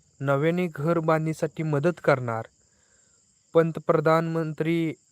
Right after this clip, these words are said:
आवास योजनांमधून नव्याने घर बांधून देणार. अंशतः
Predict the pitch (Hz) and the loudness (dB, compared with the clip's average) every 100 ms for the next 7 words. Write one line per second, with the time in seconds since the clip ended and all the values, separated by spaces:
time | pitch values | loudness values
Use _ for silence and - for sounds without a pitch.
0 | _ - 139 160 170 - 165 151 147 151 | _ 2 4 4 2 -2 -2 -2 -2 -2
1 | 160 156 151 160 160 147 143 156 156 147 | -2 -2 -2 -4 -2 0 0 0 -2 -2
2 | 147 151 143 170 170 156 123 117 113 - | 0 0 0 -4 -2 -2 -2 -4 -6 -12
3 | _ _ _ _ _ _ _ _ _ _ | _ _ _ _ _ _ _ _ _ _
4 | _ _ - 160 160 196 185 190 180 | _ _ -4 -2 0 -2 2 4 4